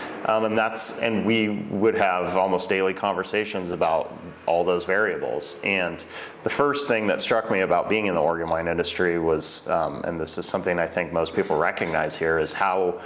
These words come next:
wonderfully collaborative and open and encouraging, um, people are with each other. Everyone's willing and excited to share information and help people who are newer or who are trying something different.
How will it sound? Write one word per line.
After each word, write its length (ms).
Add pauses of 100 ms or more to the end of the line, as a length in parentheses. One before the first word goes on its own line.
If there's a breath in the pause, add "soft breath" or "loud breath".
(180 loud breath)
wonderfully 420
collaborative 800
and 200
open 360
and 140
encouraging, 840 (360 loud breath)
um, 680 (840)
people 300
are 300 (160)
with 180
each 200
other. 200
Everyone's 280
willing 480
and 120
excited 460
to 100
share 320
information 600
and 220
help 520 (300 loud breath)
people 300
who 140
are 180
newer 500
or 240
who 160
are 100
trying 400
something 500
different. 600